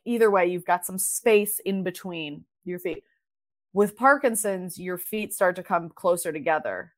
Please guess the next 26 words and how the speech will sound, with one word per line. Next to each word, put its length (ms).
That's 240
why 260
the 120
tripping 540
and 120
falling 440
is 100
a, 380
is 120
a 60
thing. 260
So 140
my 120
dad 220
started 220
having 300
a 40
narrowing 720
gait 460
ever 240
so 220
slightly, 520
and 100
he 140
stopped 480
moving, 920